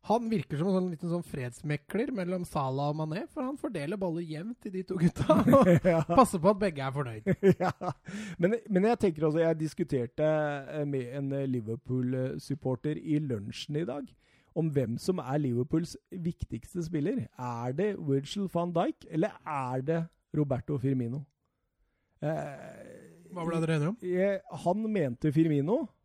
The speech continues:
Speaker 2: Liverpool-supporteren. Jeg mener van Dijk, for jeg husker jo Liverpool før van Dijk. Da var det, altså, det forsvaret kunne du jo le av. Og da, da vant, de dro jo aldri landseiere i jevne matcher og sånne ting.
Speaker 1: Nei, det var
Speaker 2: Eh,
Speaker 1: som Arsenal.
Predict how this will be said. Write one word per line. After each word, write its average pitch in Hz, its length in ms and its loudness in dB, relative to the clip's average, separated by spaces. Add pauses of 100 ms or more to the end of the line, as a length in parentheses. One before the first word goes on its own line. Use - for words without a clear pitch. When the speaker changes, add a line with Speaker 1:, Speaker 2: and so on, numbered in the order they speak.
(220)
Speaker 2:
Liverpool-supporteren. 147 800 2
Jeg 143 180 2
mener 127 300 -2
van 135 160 -2
Dijk, 110 300 -8
for 147 100 -2
jeg 156 160 8
husker 147 300 4
jo - 20 6
Liverpool 127 440 4
før 123 520 2
van 151 160 2
Dijk. 160 360 2 (640)
Da 147 140 4
var 131 180 0
det, 135 120 -2 (160)
altså, 143 340 0
det 139 160 2
forsvaret 135 560 0
kunne 131 220 0
du 127 80 2
jo 131 80 4
le 120 100 -2
av. 143 220 0 (300)
Og 151 100 2
da, 147 80 4 (180)
da 160 160 4
vant, 123 240 0 (140)
de 160 240 0
dro 135 340 4
jo 226 80 4
aldri 143 400 2
landseiere 123 920 0
i 143 100 2
jevne 117 320 -2
matcher 131 380 -10
og 117 100 -8
sånne 123 160 -8
ting. 147 160 -2 (680)
Speaker 1:
Nei, 143 100 0
det 139 120 4
var - 80 4
Speaker 2:
Eh, - 60 2
Speaker 1:
som 220 100 0
Arsenal. 127 300 -6